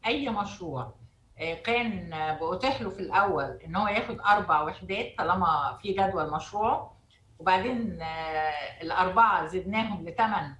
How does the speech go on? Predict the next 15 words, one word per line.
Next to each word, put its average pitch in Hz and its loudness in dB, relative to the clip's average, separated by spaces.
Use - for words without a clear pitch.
مشروعات، 175 0
لتمن 214 0
وحدات، 180 -8
يعني 165 -10
لو 165 -2
عايز، 196 0
آه، 160 -8
تمنمية 185 -2
متر 226 -2
في - -10
تمانية 240 2
ومشروعه 165 0
والمصنع 165 0
بتاعه 190 2
يتحمل، 233 0